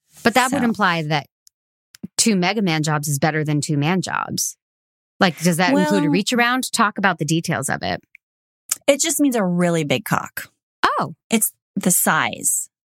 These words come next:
Speaker 2: not the
Speaker 1: Okay. It's not your effort. It's the size of the
Speaker 2: Yeah, I mean, Drew Barrymore, this is a,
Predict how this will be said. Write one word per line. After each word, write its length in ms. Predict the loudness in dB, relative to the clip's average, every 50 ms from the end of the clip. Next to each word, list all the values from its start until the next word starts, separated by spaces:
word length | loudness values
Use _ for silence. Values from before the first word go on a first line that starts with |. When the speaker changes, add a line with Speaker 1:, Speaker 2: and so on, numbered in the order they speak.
| _ -6 _
Speaker 2:
not 200 | -2 -2 -2 -4 -6 _
the 280 | -2 -2 -2 -2 -8 -12 -14 _ _ _ _ _ _ _ -20 -20 _ _ _ _ _ _ _ _ _ -2
Speaker 1:
Okay. 600 | -2 -2 -4 -4 -2 -2 -2 -2 -2 -4 -4 -4 _ _ _ _ _ _ _ _ _ -20 _ _ _ _ _ _ _ _ _ _ _ _ _ _ _ _
It's 220 | -2 -2 0 0
not 200 | 0 0 0 0
your 260 | -2 0 0 0 0 0
effort. 380 | -2 -2 -2 0 -2 -2 0 -2
It's 200 | -4 -4 -4 -2
the 100 | -2 -2
size 400 | -2 2 2 0 0 0 -2 -4
of 140 | -4 -4 -2
the 320 | -2 -2 -2 -2 -4 -6 -8 _ _ _ _ _ _ _ _
Speaker 2:
Yeah, 220 | 2 2 4 4 2
I 80 | 0
mean, 160 | 0 0 0 0
Drew 180 | 0 0 0 0
Barrymore, 560 | 2 2 2 2 2 2 2 2 0 0 0
this 180 | 0 -2 -2
is 120 | -2 0 0
a, 320 | 0 0 0 -2 -4 -6